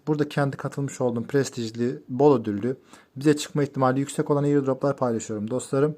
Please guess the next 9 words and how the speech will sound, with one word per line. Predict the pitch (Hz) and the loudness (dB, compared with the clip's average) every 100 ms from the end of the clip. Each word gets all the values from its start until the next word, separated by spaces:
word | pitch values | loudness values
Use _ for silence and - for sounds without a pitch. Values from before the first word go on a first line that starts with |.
| - - - - | -10 -20 -6 2
Ve | 165 | 2
de | 180 | 6
paylaşmış | 151 147 147 - 156 | 6 6 4 0 -2
olduğum | 120 113 | -2 0
airdrop'ların | 147 139 117 98 107 123 | 0 2 -2 -4 -6 -2
bakın | 143 123 104 | -2 -2 -6
burada | 110 127 | -6 -8
sonuçlarını | - 120 - 104 131 | -6 -6 -6 -8 -6
paylaşıyorum. | - 131 131 - 113 135 | 2 2 2 -2 -2 -2